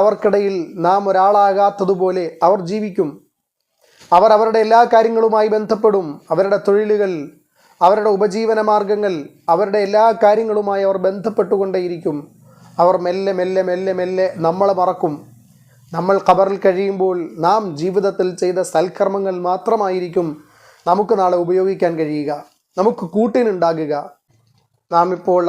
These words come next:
ആഹ്ലാദ തിമിർപ്പിന് വേണ്ടി കൂട്ടുകാരുമായി മറ്റുമെല്ലാം നാം ഒരുമിച്ച് കൂടുകയാണ്. പക്ഷേ നാം എപ്പോഴാണ് മരണപ്പെടുക എന്നറിയില്ല.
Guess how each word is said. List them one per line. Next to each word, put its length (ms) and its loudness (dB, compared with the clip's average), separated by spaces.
ആഹ്ലാദ 340 2
തിമിർപ്പിന് 500 0
വേണ്ടി 260 -4
കൂട്ടുകാരുമായി 840 0
മറ്റുമെല്ലാം 540 -2
നാം 180 -4
ഒരുമിച്ച് 400 -6
കൂടുകയാണ്. 480 -2
പക്ഷേ 280 -2
നാം 120 2
എപ്പോഴാണ് 440 0
മരണപ്പെടുക 500 0
എന്നറിയില്ല. 460 -4